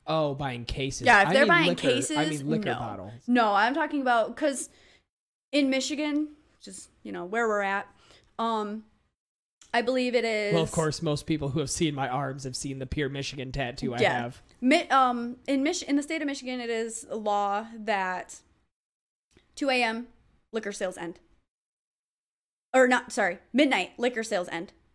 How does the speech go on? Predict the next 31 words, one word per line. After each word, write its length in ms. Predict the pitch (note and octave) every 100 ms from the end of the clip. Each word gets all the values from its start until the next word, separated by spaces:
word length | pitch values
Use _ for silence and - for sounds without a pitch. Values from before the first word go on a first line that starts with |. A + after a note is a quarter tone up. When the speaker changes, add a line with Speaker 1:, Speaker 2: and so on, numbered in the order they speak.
| _ _ _ _
Speaker 2:
At 140 | A3+
midnight, 340 | A#3+ C4 D4 -
you 120 | B3
cannot 320 | A#3+ A3+ -
sell 140 | - A#3
liquor. 300 | B3 C4+ C#4+ _ _ _
Speaker 1:
And 80 | A#2
Speaker 2:
You 20 |
Speaker 1:
there 80 | C3+
have 80 | C#3+
Speaker 2:
cannot 120 | C3+ -
Speaker 1:
been 80 |
Speaker 2:
buy 80 | F#3+
Speaker 1:
a, 60 | G#3
Speaker 2:
liquor? 300 | A#3 C4 D4
Speaker 1:
there 100 | C#3+
have 80 | C#3
been 160 | C3 A#2+
a 60 |
lot 180 | A2 B2
of 80 | C3+
people 260 | C#3+ D3 C#3+
that 100 | A2+
have 120 | A2
broke 220 | C3 B2+
that 200 | C3 B2
law 200 | B2+ A#2+
for 140 | A#2 A2+
me. 260 | A2+ A2+ _
Speaker 2:
Oh, 60 | A3+
yes. 380 | G#3 - -